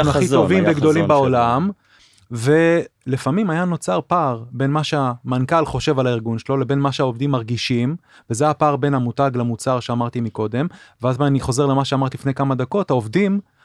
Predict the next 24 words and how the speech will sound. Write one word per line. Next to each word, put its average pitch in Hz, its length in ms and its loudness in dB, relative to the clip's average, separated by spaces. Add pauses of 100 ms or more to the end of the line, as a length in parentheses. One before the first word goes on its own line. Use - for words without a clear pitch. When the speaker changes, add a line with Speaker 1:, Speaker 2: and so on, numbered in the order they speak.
(100)
Speaker 1:
היו 135 140 2
מסתובבים 151 420 0
בשוק 123 320 -4
ומספרים 139 400 -2
סיפור - 340 -2
אחר 226 160 -2
לגמרי. 220 440 0 (340)
אז 127 260 -2 (160)
השאלה 135 320 0
שלי, 147 320 -2
בתהליך 120 540 0
הזה, 117 320 -2 (120)
ענבל 123 360 -2
ו-, 120 200 -4
ואימי, 123 340 -2
לשתיכן, 131 480 -4 (260)
שאתם 170 300 -2
בעצם 156 300 0
בונות 131 260 -2
את 135 100 -10
הסיפור, 127 560 -2 (760)
התוכן 147 440 -2 (320)
ברמה 123 300 -2
האסטרטגית, 123 680 -8